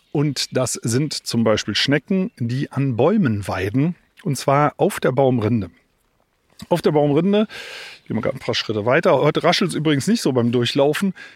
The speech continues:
weil das Laub nass ist. Das finden Rehe zum Beispiel auch viel schöner, weil sie sich beim Laufen nicht so leicht verraten. Ja, die mögen ja gerne heimlich durch den Wald gehen,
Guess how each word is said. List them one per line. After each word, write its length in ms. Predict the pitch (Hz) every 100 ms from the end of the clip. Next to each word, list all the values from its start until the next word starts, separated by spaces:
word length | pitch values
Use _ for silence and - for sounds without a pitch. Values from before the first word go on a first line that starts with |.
| _
weil 120 | 113
das 180 | 127 -
Laub 200 | 117 151 -
nass 280 | 147 160 -
ist. 320 | - - - - _ _
Das 240 | - 131 -
finden 420 | 147 135 135 117 - - - - _ _ _ _ _
Rehe 340 | - 120 180 190
zum 140 | -
Beispiel 220 | 139 139
auch 100 | 127
viel 180 | - 139
schöner, 600 | - - 139 139 160 165
weil 160 | 147 139
sie 100 | 131
sich 220 | 143 -
beim 180 | 131 120
Laufen 540 | 98 120 123 - 170 - - - - _
nicht 320 | 113 127 -
so 80 | -
leicht 380 | 139 110 113 -
verraten. 560 | 151 139 127 135 - - _ _ _ _ _ - _ _ _ _ _ -
Ja, 120 | 135 151
die 120 | 135
mögen 160 | 131
ja 100 | 127
gerne 260 | 110 110 107
heimlich 240 | 143 160 -
durch 160 | 156
den 100 | 151
Wald 280 | 139 147 143
gehen, 300 | 156 147 135